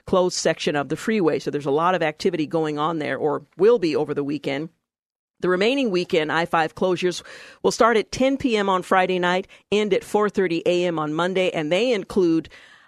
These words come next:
um, uh, f-, the fifth of May through the eighth of May, and that's northbound, and then the twelfth of May through the fifteenth, and again, that's northbound. So this weekend is the last of the southbound closures.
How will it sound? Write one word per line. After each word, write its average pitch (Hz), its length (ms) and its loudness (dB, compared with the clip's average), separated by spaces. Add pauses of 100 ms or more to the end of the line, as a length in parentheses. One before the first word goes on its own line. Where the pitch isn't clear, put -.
um, 151 440 -2
uh, 151 200 -6
f-, - 160 -16 (100)
the 156 480 0
fifth - 340 -2
of 240 140 0
May 214 320 0
through 226 240 -4
the 170 160 -4
eighth 226 260 0
of 226 120 -4
May, 220 340 0 (380)
and 139 80 -6
that's 175 240 -2
northbound, 170 760 0 (280)
and 165 120 -2
then 185 140 0
the 165 80 0
twelfth 220 320 0
of 202 120 -2
May 185 280 0
through 185 240 -4
the 160 100 -4
fifteenth, 208 640 -2
and 151 80 -4
again, 165 300 -2
that's 160 240 -4
northbound. 170 520 -2
So 147 200 -2
this 208 260 0
weekend 226 400 -2
is 165 80 -8
the 170 100 0
last 175 360 0
of 151 80 -6
the 156 80 -8
southbound 214 640 0
closures. 180 480 -2